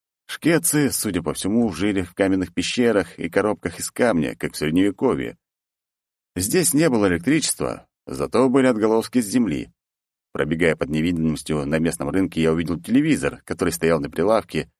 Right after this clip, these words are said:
и рядом с ним ценник. А еще картина, вроде даже помню, как она называется. "Мишки в лесу" или че-то такое. Какие же они шкетцы! Все тащат из нашего мира, а затем продают у себя. Судя по карте, они живут на огромной территории под землей.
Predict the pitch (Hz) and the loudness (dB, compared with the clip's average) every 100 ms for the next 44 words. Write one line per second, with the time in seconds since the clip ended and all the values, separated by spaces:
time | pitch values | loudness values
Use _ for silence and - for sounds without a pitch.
0 | _ 76 - 131 127 151 131 - 87 67 | _ 0 2 2 2 0 0 -2 -2 -4
1 | 58 - _ _ _ _ _ - 78 107 | -10 -16 _ _ _ _ _ -2 0 2
2 | 147 147 156 - 131 110 98 80 - 107 | 2 2 0 2 2 4 2 -2 -2 -2
3 | 92 101 - 131 101 85 92 98 95 82 | 0 -2 0 -2 0 -2 -2 0 0 0
4 | 95 120 127 80 64 - 58 _ _ _ | 0 0 0 0 -2 -6 -8 _ _ _
5 | _ - 147 151 - 139 143 - 139 92 | _ 2 2 4 4 2 2 0 2 4
6 | 76 69 101 - 117 - 71 57 _ _ | 2 -2 -6 -2 -2 0 0 0 _ _
7 | _ _ _ _ _ _ _ - 208 - | _ _ _ _ _ _ _ -4 -4 0
8 | 156 156 131 143 139 143 127 - _ - | 4 4 6 4 6 4 2 -6 _ -2
9 | 165 107 - - 67 - _ _ _ _ | 0 2 0 -4 -6 -8 _ _ _ _
10 | _ - 160 196 - 143 - 95 98 101 | _ 0 4 2 4 0 2 -2 -2 -2
11 | 101 98 123 139 92 76 90 123 127 - | 0 2 2 4 4 2 0 0 0 2
12 | 139 117 87 80 - 73 69 60 _ _ | 2 2 0 -4 -6 -4 -4 -6 _ _
13 | _ _ _ - - 78 78 69 101 107 | _ _ _ -4 -2 0 -2 0 0 0
14 | 90 87 80 87 98 76 78 85 87 85 | 0 0 0 0 0 -2 -2 0 0 0
15 | 78 78 98 98 85 85 71 101 120 78 | -2 -2 0 0 0 -2 -2 0 2 0
16 | 65 | -2